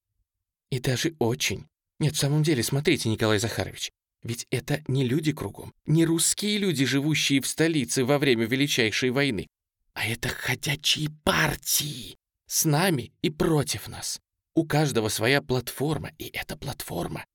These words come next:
для него всё". "Ну а вы на какой, Любовь Матвеевна?" улыбаясь, спросил Самойлов. "Я? Моя платформа "Живи и жить давай другим". С тех пор, как муж меня бросил, я должна была что-либо делать.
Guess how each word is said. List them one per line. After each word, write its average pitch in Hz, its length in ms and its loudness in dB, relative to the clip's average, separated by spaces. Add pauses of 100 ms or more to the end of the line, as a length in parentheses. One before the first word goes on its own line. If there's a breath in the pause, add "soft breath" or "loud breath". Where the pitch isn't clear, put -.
(160)
для 139 280 -2
него 147 300 2
всё". 147 500 2 (600)
"Ну 117 300 2
а - 20 4
вы 110 160 6
на 123 120 4
какой, 120 400 4
Любовь 110 360 4
Матвеевна?" 104 720 4 (220)
улыбаясь, 98 460 2
спросил 98 420 0
Самойлов. 92 600 -2 (680)
"Я? 185 300 2 (380)
Моя 156 260 2
платформа 156 760 0
"Живи 151 460 2
и 156 200 2
жить 151 240 2
давай 156 300 6
другим". 110 560 0 (380)
С - 100 -4
тех 139 200 2
пор, 139 200 0
как 127 200 -2
муж 127 240 -2
меня 123 240 2
бросил, 120 460 2
я 123 180 2
должна 131 420 2
была 151 180 4
что-либо 185 400 2
делать. - 440 -4